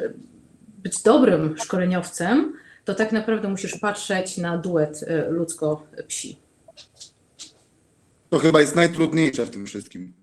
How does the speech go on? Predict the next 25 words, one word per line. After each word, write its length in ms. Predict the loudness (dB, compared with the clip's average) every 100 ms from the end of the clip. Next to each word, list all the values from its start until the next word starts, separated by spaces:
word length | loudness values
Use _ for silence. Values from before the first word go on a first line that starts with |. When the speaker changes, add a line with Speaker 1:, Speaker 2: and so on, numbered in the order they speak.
| _ _ 0
Speaker 1:
Dlatego 300 | 4 6 4
tak 120 | 4
naprawdę 320 | 4 6 4 2
Speaker 2:
Dziękuję. 360 | -2 2 2 2
Speaker 1:
człowiek, 60 | 4 4 2 0
e, 40 | 2
zo-, 320 | 2 4 2
zoopsycholog 500 | 2 0 0 -2 0
to 80 | -2
jest 100 | -4
taki 180 | -4 -6
trochę 260 | -6 -6
psycholog, 580 | -6 -4 -2 0 -2 0
e, 40 | 2
ludzki, 580 | 4 2 0 -6 -6 -6
bo 240 | -6 -6 -8 -8
czytasz 300 | -10 -12 -12
tak 160 | -10 -8
samo 380 | -6 -4 -6 -6 -14 -20 -12
ludzkie, 560 | 0 2 2 -4 -4 -2
e, 40 |
Speaker 2:
Psycholog 400 | 0 4 6 6
rodzinny 640 | 4 2 _ 2 4 4
nawet. 280 | 2 0 -2
Speaker 1:
<laughs> 460 | 2 4 4 4